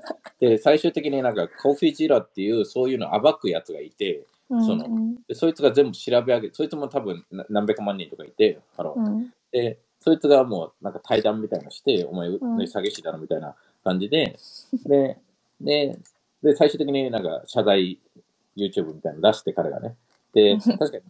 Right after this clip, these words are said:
Speaker 2: 二億ぐらい取ったから、「返します」って言って、でも、それから一年以上返してなくて、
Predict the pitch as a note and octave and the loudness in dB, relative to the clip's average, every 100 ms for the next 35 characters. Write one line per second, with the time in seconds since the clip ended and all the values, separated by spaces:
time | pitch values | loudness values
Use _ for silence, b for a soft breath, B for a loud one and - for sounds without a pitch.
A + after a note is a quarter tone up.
0 | _ - A#2+ D3+ D#3+ D#3 C#3+ E2 - - | _ -4 0 2 2 4 4 2 -6 -12
1 | - D#2+ D#2+ F#2 E2 C3+ C3 C#3+ - F#2 | -10 -8 -4 -2 -2 0 0 -2 -8 -10
2 | - - E2 D2+ - _ - G#2 E2+ - | -12 -8 -6 -6 -12 _ -6 -4 -4 -8
3 | _ _ C#3+ C#3+ B2 A#2+ C#3 C3+ A2+ - | _ _ 2 4 4 2 -4 0 -2 -2
4 | G#2 - D#2+ D#2+ _ D2 D2 - | -6 -6 -10 -12 _ -8 -8 -8